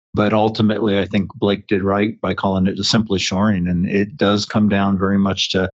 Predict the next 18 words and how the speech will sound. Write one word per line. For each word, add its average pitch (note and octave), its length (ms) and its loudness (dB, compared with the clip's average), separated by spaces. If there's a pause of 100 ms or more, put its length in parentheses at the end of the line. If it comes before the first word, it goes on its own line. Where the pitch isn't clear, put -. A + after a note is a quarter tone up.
(200)
as F#2+ 80 -2
you F#2+ 80 0
say, G2+ 200 2
geographic F#2+ 880 -2
resilience. F#2+ 640 -2 (360)
One D#3+ 280 2
other D#3+ 460 2
factor G#2+ 640 -2
that G2 320 -2 (100)
got G2 320 0 (120)
listed G#2 500 0
last F#2+ 320 0 (340)
is, F#2 340 -6
of F#2 160 -8
course, G2 340 -4
the F#2 260 -4
labor A2 300 2
shortage. F2+ 600 -4